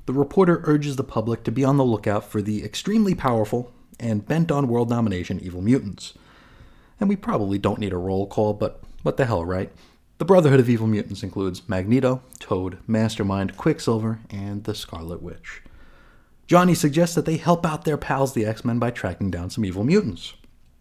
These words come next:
And Ben and Johnny then reminisce a bit about the times they've met the X-Men in the past. First, how they fought them when the mutants were carrying out the Puppet Master and Mad Thinker's plan. That was, uh, back in Fantastic Four number twenty-eight,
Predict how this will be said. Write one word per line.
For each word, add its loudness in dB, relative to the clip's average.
And 4
Ben 2
and 4
Johnny 4
then 2
reminisce 2
a -2
bit -8
about 2
the -2
times 0
they've 0
met -6
the -4
X-Men -6
in -2
the 0
past. -10
First, 2
how 6
they 4
fought -4
them -2
when 2
the 4
mutants 2
were -4
carrying -2
out -2
the -6
Puppet -4
Master -2
and -4
Mad -2
Thinker's -4
plan. -2
That -8
was, -10
uh, -4
back -6
in -4
Fantastic -6
Four -8
number -4
twenty-eight, -2